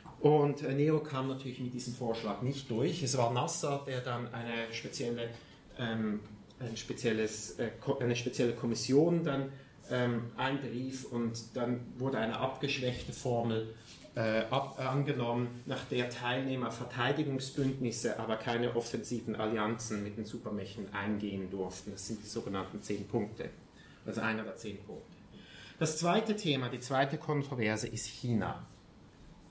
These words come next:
Die Volksrepublik China. Und ich spreche ein bisschen mehr über China, da das, äh, da China sehr wichtig ist in, in der weiteren Vorlesung.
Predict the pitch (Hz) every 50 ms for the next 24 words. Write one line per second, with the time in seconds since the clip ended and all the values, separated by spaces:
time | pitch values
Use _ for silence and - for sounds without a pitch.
0 | - - 127 120 - 127 131 120 - - 127 110 117 107 107 110 - - - 127
1 | 127 117 110 101 104 104 101 - - - - - - - - - - - - -
2 | - - - - - - - - - 156 160 160 - 147 - 156 156 - - 160
3 | 147 135 135 135 139 139 139 139 143 139 139 135 - - 143 139 131 127 123 120
4 | 120 - - - - - - 120 123 - - 127 120 117 - - - - - -
5 | - 123 117 113 110 - 120 110 - - 127 117 113 107 113 113 107 113 123 -
6 | - - - 95 110 113 110 - 113 113 113 110 110 - - - - - 113 113
7 | 110 110 - 165 - - 170 156 - 147 151 151 151 156 156 147 151 151 151 143